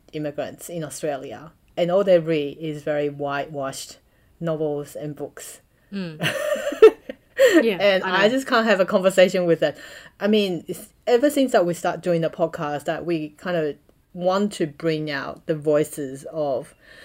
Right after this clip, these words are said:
Speaker 1: uh, Black, Indigenous, people of colour, and especially women, and diverse and very intersectional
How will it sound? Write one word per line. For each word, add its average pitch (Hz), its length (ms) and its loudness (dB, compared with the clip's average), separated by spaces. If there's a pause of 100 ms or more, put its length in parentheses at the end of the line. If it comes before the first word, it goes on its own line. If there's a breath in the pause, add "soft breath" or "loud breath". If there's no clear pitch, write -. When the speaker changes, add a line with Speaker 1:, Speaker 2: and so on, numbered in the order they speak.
(520 loud breath)
Speaker 1:
uh, 147 340 -6
Black, 151 220 -4
Indigenous, 165 500 -4
people 170 300 0
of 151 80 -8
colour, 170 480 -2
and 143 100 -8
especially 165 380 -6
women, 165 680 0
and 160 300 -6
diverse 160 640 0
and 156 100 -2
very 156 200 2
intersectional 160 1080 -6